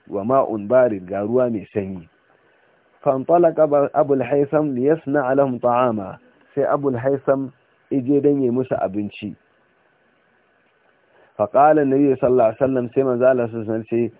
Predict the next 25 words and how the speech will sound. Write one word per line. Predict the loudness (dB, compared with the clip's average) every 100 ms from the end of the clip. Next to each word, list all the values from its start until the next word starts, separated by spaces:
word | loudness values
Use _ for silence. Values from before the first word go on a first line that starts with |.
| _ -10
"La | -2 2 2
tazbahanna | 0 -2 -2 -4 -2 -2 0 -2 -2 _ _ -6
zata | 2 2 2 0
dar." | 0 0 -8 -20 _ _ _
Kada | 2 4 2
ka | 0 0
yanka | 2 2 0 -2
wadda | 0 0 -4 -6
take | -8 -2 0 0 -4 _ _ -12
mai | -6 -2 -2 -2
shayarwa, | 0 2 2 0 -8 -12 _ _ -10
mai | -6 -4
mama. | -6 -6 -6 -4 -4 -6 -12 _ _ _ _ _ _ _ 0
Qala | 2 4 2
fa | 2 2
zabaha | 4 4 4 4
lahum | 4 2
anaqan | 0 0 2 2 2 2 0 -2 _ _ 0
aw | 4 4 2
jadiyan. | 2 2 2 0 -2 _ _ _ _ -6
Ce | -4 -2
sai | -2 -2 -4
yanka | -2 -2 -2 -2 -2
musu | -2 -8 -12 -14 _ _ _ -10
anaq | -4 -2 0 0 -2